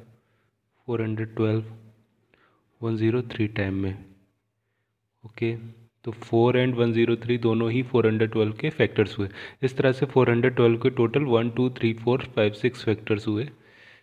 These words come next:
सिक्स फैक्टर्स निकल के आए फ़ोर हंड्रेड ट्वेल्व के लिए। और अगर आपको फ़ोर हंड्रेड ट्वेल्व के फैक्टर्स की ये वीडियो अच्छे से समझ में आई हो,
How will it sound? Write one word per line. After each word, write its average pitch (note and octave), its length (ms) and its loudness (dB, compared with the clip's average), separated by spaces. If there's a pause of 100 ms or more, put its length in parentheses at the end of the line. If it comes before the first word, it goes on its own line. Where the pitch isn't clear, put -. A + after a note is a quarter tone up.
(140)
सिक्स C3+ 180 -8
फैक्टर्स B2 500 0
निकल A2 220 2
के G#2+ 120 -2
आए A2 80 2
फ़ोर A#2 220 4
हंड्रेड G#2 260 0
ट्वेल्व G2+ 200 2
के - 120 -6
लिए। G2 140 0
और A#2 240 -2
अगर B2 180 4
आपको A2 160 0
फ़ोर - 300 2
हंड्रेड A#2 240 2
ट्वेल्व A#2+ 200 0
के B2+ 120 -4
फैक्टर्स B2 400 -4
की B2+ 120 -2
ये B2 60 2
वीडियो A#2+ 300 2
अच्छे B2 180 -4
से B2 120 -4
समझ A2+ 300 -2
में A2 120 0
आई A#2 140 2
हो, D#3 280 2